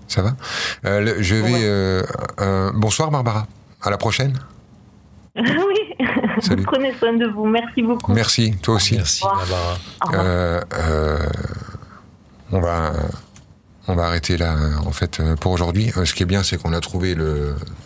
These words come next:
Speaker 1: on a trouvé le filon.
Speaker 3: Ouais.
Speaker 1: Euh,
Speaker 3: Ouais, c'est sympa, ça.
Speaker 1: on a trouvé le, le filon et le moyen, en fait, de, de, de faire en sorte que ça soit le hasard qui choisisse, parce qu'on sait pas quelle ligne, euh, va, euh, toucher, passer, euh, en
Speaker 3: Exactement.
Speaker 1: premier.
Speaker 3: Ouais, c'est vrai,
Speaker 1: Donc,
Speaker 3: c'est
Speaker 1: on
Speaker 3: bien.
Speaker 1: pourra peut-être jouer avec ce phénomène la prochaine fois,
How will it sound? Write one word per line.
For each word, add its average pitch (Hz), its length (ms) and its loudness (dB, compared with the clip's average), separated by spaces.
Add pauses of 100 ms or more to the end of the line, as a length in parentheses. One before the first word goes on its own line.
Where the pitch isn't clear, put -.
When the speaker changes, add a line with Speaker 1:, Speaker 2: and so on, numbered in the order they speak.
Speaker 1:
on 87 60 0
a 87 60 2
trouvé 90 220 0
le 78 40 0
filon. 95 280 0 (260)
Speaker 3:
Ouais. 98 220 0 (880)
Speaker 1:
Euh, 87 160 2
Speaker 3:
Ouais, - 60 4
c'est - 60 2
sympa, 127 320 2
ça. 95 140 0
Speaker 1:
on 90 300 2
a 90 80 2
trouvé 92 260 2
le, 85 220 2
le 85 120 0
filon 110 320 2
et 98 40 2
le 90 80 2
moyen, 90 260 2
en 92 80 2
fait, 90 280 -2
de, 78 720 0
de, 78 380 0
de 80 180 -2
faire 92 220 0
en 87 80 0
sorte - 260 -2
que - 80 -2
ça 92 160 0
soit 95 140 0
le 87 140 2
hasard 85 240 0
qui 90 120 -4
choisisse, 87 260 -2
parce - 160 -4
qu'on 87 140 -2
sait - 140 0
pas 82 120 0
quelle 92 260 0
ligne, 107 280 4
euh, 87 180 2
va, 85 400 0
euh, 82 140 0
toucher, 98 400 -2
passer, 87 440 0
euh, 78 40 -4
en - 40 0
Speaker 3:
Exactement. 92 480 0
Speaker 1:
premier. 101 160 2
Speaker 3:
Ouais, 95 300 -2
c'est 92 140 -4
vrai, 90 80 -2
Speaker 1:
Donc, 85 60 0
Speaker 3:
c'est 101 80 0
Speaker 1:
on - 40 2
Speaker 3:
bien. 82 80 -2
Speaker 1:
pourra 90 200 0
peut-être 87 220 -2
jouer 92 320 0
avec 82 200 -4
ce - 60 -2
phénomène 90 520 -2
la 85 80 -4
prochaine 85 300 -4
fois, - 200 -4